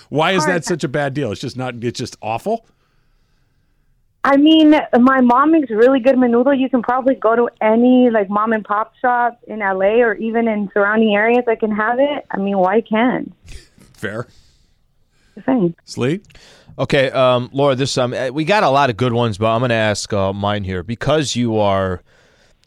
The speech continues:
Speaker 3: moving from one show to another, because the
Speaker 2: Mm-hmm.
Speaker 3: day part's gonna change, everything else. Laura, what are you gonna miss most about working with Sedano, Cap, and Lindsay?
Speaker 2: Um, if we're talking work-related,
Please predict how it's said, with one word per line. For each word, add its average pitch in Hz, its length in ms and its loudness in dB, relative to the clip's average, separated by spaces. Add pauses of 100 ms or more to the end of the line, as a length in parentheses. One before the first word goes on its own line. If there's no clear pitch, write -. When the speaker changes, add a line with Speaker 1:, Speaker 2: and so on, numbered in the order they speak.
Speaker 3:
moving 127 360 -2
from 101 240 -6
one 123 340 -2
show 113 420 -2
to - 220 -14
another, 92 580 -8 (240)
because 107 540 -4
the 208 60 -2
Speaker 2:
Mm-hmm. 190 120 0
Speaker 3:
day 139 200 2
part's 113 400 -4
gonna 92 220 -8
change, 117 580 -6
everything 104 360 -6
else. 110 460 -6 (480)
Laura, 123 120 0
what 143 80 0
are 160 40 2
you 160 40 -2
gonna 156 160 0
miss 135 300 -2
most 113 680 -2 (340)
about 120 280 -2
working 117 380 -2
with 107 460 0
Sedano, 104 680 -4
Cap, 101 380 -4
and 143 140 -4
Lindsay? 185 400 -2 (1700)
Speaker 2:
Um, 247 380 0
if 240 140 2
we're 269 180 0
talking 294 640 -2
work-related, 285 1120 0